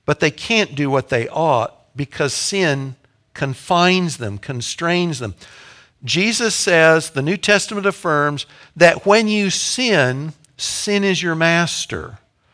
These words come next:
When I choose to sin, sin is my master because it's the thing I'm submitting to. Well, that's all these guys know how to do. So the freedom they promise others is only, in reality,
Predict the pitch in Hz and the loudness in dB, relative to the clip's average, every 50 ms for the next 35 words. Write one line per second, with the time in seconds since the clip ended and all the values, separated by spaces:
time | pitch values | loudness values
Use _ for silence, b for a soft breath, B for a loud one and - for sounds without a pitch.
0 | b b b b b - 156 151 165 180 208 196 - - - 220 214 226 - - | b b b b b 0 2 4 4 4 2 2 0 -2 0 0 0 -2 -2 -4
1 | - 214 - - - 202 170 156 151 151 156 147 - - - - - 226 240 240 | -6 -6 -4 -4 -2 0 0 0 0 -2 -4 -6 -4 -4 -2 -2 0 0 0 0
2 | 226 202 - 196 180 180 180 185 185 202 190 - - 175 165 156 - 180 165 170 | 0 0 0 2 2 2 4 4 2 2 2 0 -4 -6 -4 0 2 2 2 2
3 | 180 - - - - 165 - - - - 233 208 175 151 147 165 190 185 b b | 0 -2 -2 0 0 0 0 -2 -2 -2 0 2 2 2 0 -2 -4 -6 b b
4 | b b b b b b - 160 175 170 - - 185 160 175 196 226 226 220 214 | b b b b b b 2 2 2 2 0 0 -2 0 2 2 2 2 2 0
5 | 185 160 - - 131 117 101 85 95 101 b b b b b b b - 160 160 | 0 -2 -2 -2 -2 -2 -2 -4 -8 -10 b b b b b b b 0 2 4
6 | 156 190 220 240 - - 214 196 190 180 160 175 208 214 170 - 180 156 147 147 | 6 6 4 4 4 2 2 4 4 4 2 2 0 -2 0 2 2 4 4 4
7 | 143 - 170 160 156 151 156 139 123 120 110 123 165 202 202 160 107 - - - | 2 0 -2 0 0 2 2 0 0 -2 -4 -2 -2 -2 -2 -2 -4 -6 -10 -14
8 | 113 - _ _ B B B B B B B B B B - - - - 196 190 | -18 -20 _ _ B B B B B B B B B B -10 -2 2 4 4 4
9 | 165 170 165 156 - - - 214 247 269 269 254 240 214 190 180 175 165 - - | 6 4 2 2 2 -2 -4 -2 0 2 2 2 2 4 6 4 4 4 2 -2
10 | - 202 202 202 202 196 180 160 - 202 208 233 220 208 185 170 156 - - 160 | 0 2 4 4 4 4 2 2 4 4 6 6 6 6 4 4 2 0 0 0
11 | 165 147 - 180 190 233 262 269 247 202 165 151 151 170 190 180 - _ _ _ | 0 2 2 4 4 4 4 4 2 2 4 4 4 2 0 -6 -10 _ _ _
12 | _ _ - 151 147 139 139 143 147 160 175 208 240 220 175 143 135 135 135 135 | _ _ -6 -4 -2 0 0 2 2 4 4 4 4 6 4 4 4 2 0 -4